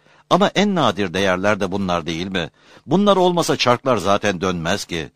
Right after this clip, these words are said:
Yahut da bunlardan mahrum dönen çarklar sadece tahakkümü, kör kuvvetin iradesini getirir ve insan köleleşir.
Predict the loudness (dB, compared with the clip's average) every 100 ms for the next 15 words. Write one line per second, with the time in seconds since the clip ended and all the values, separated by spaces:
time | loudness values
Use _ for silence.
0 | _ _ -10 2 6 6 2 0 2 2
1 | 4 2 4 0 0 -2 0 0 0 0
2 | -2 0 -2 0 0 0 0 0 0 0
3 | -4 -4 -4 0 -2 -2 -4 -4 -4 -4
4 | -2 -2 -2 -6 -2 -2 -2 -4 -2 -2
5 | -4 -2 -4 -2 -4 -4 -4 -2 -2